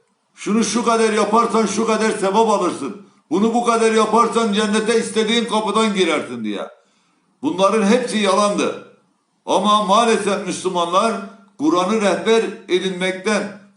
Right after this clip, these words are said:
kaçındıkları için, aklı işletmedikleri için bunların tuzağına düştüler. Günümüzde de iktidarlar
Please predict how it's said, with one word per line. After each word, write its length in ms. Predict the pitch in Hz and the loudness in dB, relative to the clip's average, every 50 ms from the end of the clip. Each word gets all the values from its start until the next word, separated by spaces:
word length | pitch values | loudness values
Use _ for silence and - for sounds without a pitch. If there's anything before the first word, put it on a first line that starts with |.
| - - | -4 -2
kaçındıkları 720 | 170 175 165 - 190 190 190 208 196 202 190 202 220 233 | 0 0 0 -2 -4 -4 -4 -4 -2 0 0 0 2 2
için, 480 | 240 220 - - 339 226 - - - _ _ _ _ _ _ _ _ _ _ _ _ _ _ _ | 0 0 0 -2 -4 -4 -6 -12 -18 _ _ _ _ _ _ _ _ _ _ _ _ _ _ _
aklı 380 | - 175 190 185 185 196 226 233 | 0 0 0 0 -2 -2 -2 -2
işletmedikleri 1040 | 214 196 151 - - 202 233 233 233 - 233 226 208 208 202 180 190 185 165 165 156 | -2 -4 -6 -4 0 0 0 0 0 0 -2 0 -2 -2 -4 -4 -4 -2 0 0 0
için 460 | 156 - 135 127 104 - - - - _ _ _ _ _ _ _ _ _ _ _ _ _ - | 0 -2 -4 -6 -6 -8 -12 -20 -20 _ _ _ _ _ _ _ _ _ _ _ _ _ -10
bunların 480 | 127 147 156 160 165 175 190 208 202 - | -8 -8 -4 -2 0 0 0 0 -2 -4
tuzağına 540 | - 151 147 165 165 170 170 175 190 202 180 | -6 -6 -2 -2 0 0 0 0 0 -2 -2
düştüler. 560 | 180 - - - 151 131 113 95 - - - - _ _ _ _ _ _ _ _ _ _ _ _ _ _ _ _ _ _ _ _ _ _ _ _ _ _ _ _ _ _ _ _ _ _ _ | -2 -4 -6 -8 -6 -6 -6 -6 -6 -10 -16 -20 _ _ _ _ _ _ _ _ _ _ _ _ _ _ _ _ _ _ _ _ _ _ _ _ _ _ _ _ _ _ _ _ _ _ _
Günümüzde 600 | - 147 165 190 202 202 202 196 - 202 233 233 233 | -4 -4 -2 -2 0 0 0 -2 0 0 0 0 0
de 180 | 226 190 160 | 0 -2 -2
iktidarlar 800 | 196 190 - - 190 196 196 190 190 190 190 208 226 240 233 | -6 -6 -6 -4 -4 -2 2 2 2 2 2 2 2 0 0